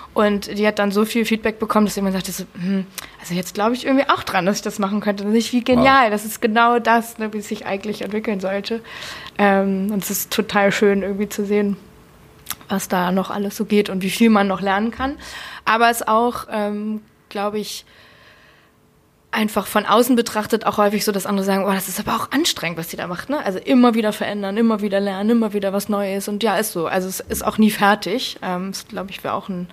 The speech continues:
Speaker 1: ein Trugschluss, wenn man glaubt, wir sind jetzt fertig, neue Arbeitswelten mäßig aufgestellt. So, das geht halt nicht.
Speaker 2: Das ist wie eine
Speaker 1: Ähm,
Speaker 2: Reise,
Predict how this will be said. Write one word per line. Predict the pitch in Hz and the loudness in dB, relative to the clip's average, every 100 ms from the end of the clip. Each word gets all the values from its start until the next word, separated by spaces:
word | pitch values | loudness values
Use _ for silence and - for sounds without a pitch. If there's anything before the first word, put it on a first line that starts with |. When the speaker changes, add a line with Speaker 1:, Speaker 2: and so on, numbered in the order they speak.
| - - - | -16 -20 -10
Speaker 1:
ein | 202 | -8
Trugschluss, | - 214 - 208 190 | 0 0 0 -2 0
wenn | 196 | 2
man | 196 | 4
glaubt, | 190 190 | 2 2
wir | |
sind | 190 185 | -2 0
jetzt | 190 - | 0 0
fertig, | - 190 196 190 - - - | 0 0 0 -4 -6 -10 -6
neue | 196 190 170 | -2 0 0
Arbeitswelten | 175 185 - 185 180 | 0 -2 -2 -4 -4
mäßig | 180 208 - | -6 -6 -6
aufgestellt. | 190 - - 196 175 | -8 -6 -4 0 -2
So, | 180 | -2
das | 185 - | -4 -4
geht | 196 | -10
halt | - 214 | -10 -10
nicht. | 294 - - - - - - - | -10 -12 -20 -18 -14 -14 -14 -10
Speaker 2:
Das | - | -4
ist | |
wie | 113 | 0
eine | 92 | 2
Speaker 1:
Ähm, | |
Speaker 2:
Reise, | 71 90 87 | 2 2 0